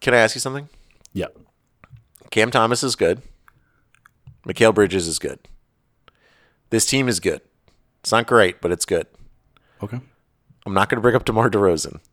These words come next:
Speaker 2: <laughs> Okay.
Speaker 1: I think because of Cam Thomas's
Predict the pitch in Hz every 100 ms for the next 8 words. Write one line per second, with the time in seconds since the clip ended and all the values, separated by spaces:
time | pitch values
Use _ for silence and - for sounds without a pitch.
0 | - - - 120 - - - _ _ _
1 | - - - - - - - _ - 117
2 | 151 185 190 151 127 147 139 123 - 123
3 | 131 139 127 127 117 123 110